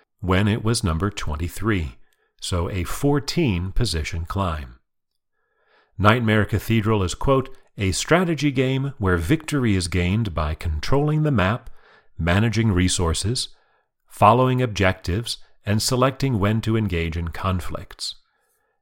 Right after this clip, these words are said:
It says also that a haunting cathedral will grow in the center of the board,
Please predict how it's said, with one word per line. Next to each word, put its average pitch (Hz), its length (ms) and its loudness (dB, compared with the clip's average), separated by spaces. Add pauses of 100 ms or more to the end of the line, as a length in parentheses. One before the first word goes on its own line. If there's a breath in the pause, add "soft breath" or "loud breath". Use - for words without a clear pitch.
(220)
It - 120 -12
says 80 240 -4
also 82 380 0
that 85 160 -2
a 71 160 -10
haunting 104 600 2
cathedral 95 640 0
will 82 160 0
grow 85 380 0
in 101 120 0
the 78 80 -2
center 117 460 0
of 78 160 -2
the 85 80 -2
board, 76 380 -4